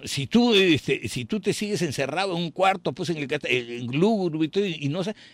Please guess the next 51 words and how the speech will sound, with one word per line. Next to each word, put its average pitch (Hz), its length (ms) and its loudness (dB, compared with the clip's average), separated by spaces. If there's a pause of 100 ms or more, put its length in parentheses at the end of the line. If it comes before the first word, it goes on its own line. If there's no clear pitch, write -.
es 180 80 2
porque 156 280 -2
tú 226 160 -4
quieres, 285 340 0
porque 160 200 0
el 160 80 2
sol 254 200 0
está 208 160 -4
afuera. 233 640 -6
Sal 339 340 -2
a 247 60 -2
disfrutar 196 420 -2
del 208 180 -2
sol. 269 380 -2 (160)
U-, 139 140 -10
si 120 160 -6
no 120 120 -4
quieres 185 220 0
salir, 175 300 -2
ya, 143 120 4
el 131 140 -6
problema 165 300 -4
no 170 80 -4
es - 80 -8
tuyo. 277 360 -2 (340)
No, 147 120 0
no, 151 240 0
no 160 260 0
te 147 120 0
quejes 190 320 0
ante 123 200 0
el 127 80 -4
Señor 160 300 0
de 160 100 2
lo 135 120 2
lúgubre 170 420 2
de, 123 120 -2
de 104 160 -2
tu 110 120 -8
situación 180 560 -2
o 156 60 4
de 120 100 0
tu 113 140 -4
cuarto, 240 480 -4 (240)
porque 147 300 0
afuera 196 240 0
está 160 140 -4
el 165 120 0
sol 214 200 2
que 170 120 -6
resplandece. 143 800 -8